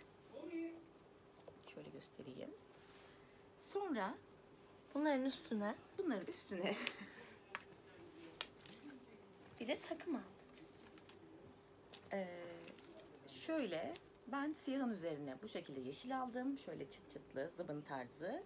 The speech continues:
Speaker 2: Ben de yeşilin üstüne siyah aldım. Aynı yazı var üstünde.
Speaker 1: Evet, şöyle Defne'yle takım olduk. Yani zıt takım olduk. Bunlar sanırım üstler on beş liraydı. Sanki
Speaker 2: Altlarda on liraydı.
Speaker 1: Altlar da on lira mıydı?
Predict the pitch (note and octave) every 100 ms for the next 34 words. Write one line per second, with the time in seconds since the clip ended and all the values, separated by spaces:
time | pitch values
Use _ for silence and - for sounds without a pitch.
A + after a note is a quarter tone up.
0 | - C4+ C4+ B3 A#3+ A#3+ B3 - B3 A#3
1 | - - B3+ C#4 - B3+ A3+ G#3+ A#3+ B3+
2 | A#3+ A3 G#3 G3+ - G#3+ - - A3 G#3+
3 | A#3+ E3 D3+ - B3+ E3+ F3 G3+ - F3
4 | B3 A#3 F3+ D3+ C#3+ - - - - -
5 | - - - - - - - - - F3+
6 | E3 - G#3+ - C#3+ C#3 B2 A#2+ A2+ F#4+
7 | - - - - - - - - - -
8 | - C4+ D4 D4+ - - C#4+ C4 B3+ B3
9 | - C4 C#4 B3+ F3+ - E3 D3+ - D4+
10 | D4 C4+ C#4+ C#4 B3 C#4 C4 A#3 A3 A3
11 | G#3+ A3+ - - A3+ A3+ - F3+ - -
12 | - - B3 - G3 E3 D#3 C#3+ C#3 C3+
13 | - -